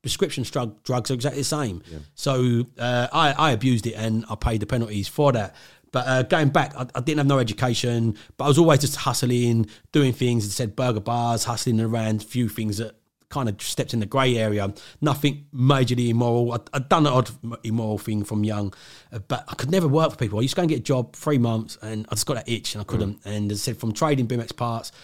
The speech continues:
Speaker 1: when I was sort of, like, sixteen, like, jungle music was big at the time,
Speaker 2: Mm.
Speaker 1: and I, and, uh, I had decks. I remember again, I went out and traded st-, I worked with my mum in, like, she was a cleaner, went and done some work with her.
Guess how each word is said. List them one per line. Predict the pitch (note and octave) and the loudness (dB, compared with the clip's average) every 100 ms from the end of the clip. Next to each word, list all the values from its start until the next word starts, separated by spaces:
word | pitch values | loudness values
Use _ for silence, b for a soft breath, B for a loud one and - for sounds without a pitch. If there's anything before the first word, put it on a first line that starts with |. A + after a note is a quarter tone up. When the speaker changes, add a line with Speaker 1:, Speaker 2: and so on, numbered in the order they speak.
| B | B
Speaker 1:
when | C#3+ D#3+ | -4 -2
I | |
was | C#3 | -2
sort | - A#2 | -4 -8
of, | |
like, | A2 | -8
sixteen, | - D3 - C3 A#2 G#2+ G2+ B B - | -8 -8 -6 -2 0 -2 -4 B B -14
like, | G2+ | -4
jungle | C#3 C#3+ A#2+ | 2 4 6
music | A#2+ A2 G2+ | 4 2 -2
was | |
big | C3 A#2+ | -2 -2
at | |
the | G#2 | -2
time, | A#2 B2 A#2+ | -2 0 0
Speaker 2:
Mm. | G#2+ | 0
Speaker 1:
and | G2+ | 0
I, | G#2 G#2 G#2+ _ | -2 -4 -6 _
and, | A2+ A2+ | -6 -4
uh, | A2 - A2+ | -4 -8 -8
I | A2+ | -4
had | A2 | -4
decks. | - A#2+ - | -2 -2 0
I | |
remember | A#2 C#3+ A2 | 2 4 4
again, | D3 C3 F#2+ - | 0 -2 -4 -6
I | |
went | A2+ B2+ | -4 -2
out | C3 A2+ | -2 -4
and | G#2 | -2
traded | C#3+ C#3 A#2+ | 0 0 0
st-, | - | -2
I | A#2+ | 2
worked | D3 C3+ | 2 2
with | A#2+ | 2
my | A#2 | 2
mum | A#2 C3 D3+ B2+ | 2 2 0 0
in, | B2 A#2 _ | -2 -2 _
like, | A#2+ - | -12 -6
she | A#2 | -6
was | |
a | G2+ | -4
cleaner, | C3 B2 A#2+ B2+ B B | 0 2 0 -2 B B
went | B2 | -6
and | A2+ | -4
done | B2 | -4
some | A2 A2 | -2 0
work | A#2+ | 0
with | G#2+ G#2+ | -2 -2
her. | C3 B2+ A#2 | 0 -2 -4